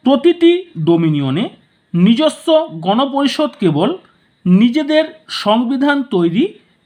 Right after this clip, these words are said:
করবে। চার নম্বর পয়েন্ট, দেশীয় রাজ্যগুলি সার্বভৌম ক্ষমতা ভোগ করতে পারবে এবং প্রয়োজনে তারা যে কোনো ডোমিনিয়নে যোগ দিতে পারবে।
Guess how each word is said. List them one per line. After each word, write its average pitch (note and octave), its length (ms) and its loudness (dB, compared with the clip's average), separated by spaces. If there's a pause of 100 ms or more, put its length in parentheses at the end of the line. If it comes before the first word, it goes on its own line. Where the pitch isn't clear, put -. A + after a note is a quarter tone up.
(100)
করবে। C3+ 320 -2 (800)
চার G#3+ 160 0
নম্বর F#3 380 -4
পয়েন্ট, A3+ 240 -4 (480)
দেশীয় A#3+ 520 -2
রাজ্যগুলি E3 540 -2 (500)
সার্বভৌম C#4+ 760 -2 (160)
ক্ষমতা G3 380 -2 (220)
ভোগ G3 140 0 (160)
করতে D#3+ 280 -2
পারবে B2+ 380 -4 (680)
এবং C4 280 0 (480)
প্রয়োজনে C#4 520 2 (720)
তারা D#3 240 -2 (440)
যে E3 280 0 (120)
কোনো D4+ 200 2 (500)
ডোমিনিয়নে A3+ 760 2 (420)
যোগ F3 140 2 (140)
দিতে D#3+ 200 -4 (120)
পারবে। C3 300 -14